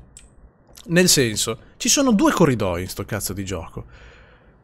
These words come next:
E sono messi in una posizione strategica perché devono essere percorsi entrambi per arrivare là dove devi arrivare,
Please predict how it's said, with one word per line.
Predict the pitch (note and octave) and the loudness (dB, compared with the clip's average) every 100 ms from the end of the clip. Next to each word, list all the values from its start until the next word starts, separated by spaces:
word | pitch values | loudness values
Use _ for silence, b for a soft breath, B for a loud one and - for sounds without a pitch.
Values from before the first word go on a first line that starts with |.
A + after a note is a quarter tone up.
| _ _ _ _ _ _ - | _ _ _ _ _ _ -4
E | |
sono | E3 B3+ | 0 2
messi | B3 A#2+ - | 2 2 -2
in | C#3+ | 0
una | F3 | 0
posizione | F#3+ F3+ F3+ C3+ C3 | 0 0 -2 -2 -2
strategica | - B2+ G3 C3+ B2 | -4 -2 -2 0 -2
perché | B2+ - C#3+ | -2 0 0
devono | C#3 C#3+ D3 | 0 0 2
essere | E3+ - A#2+ | 2 0 -2
percorsi | C#3 B2+ D#3 B2 E3+ | -2 0 0 2 -2
entrambi | E3 C#3+ D#3+ F#3 | 0 0 0 0
per | G3 | 2
arrivare | F#3+ G3 A#2+ C#3 | 2 0 0 0
là | A#2+ | -2
dove | G#2+ A#2+ | -2 -4
devi | G#2 F#2+ | -4 -4
arrivare, | F#2+ A#2 G#2+ C#2+ | -4 -2 -2 -4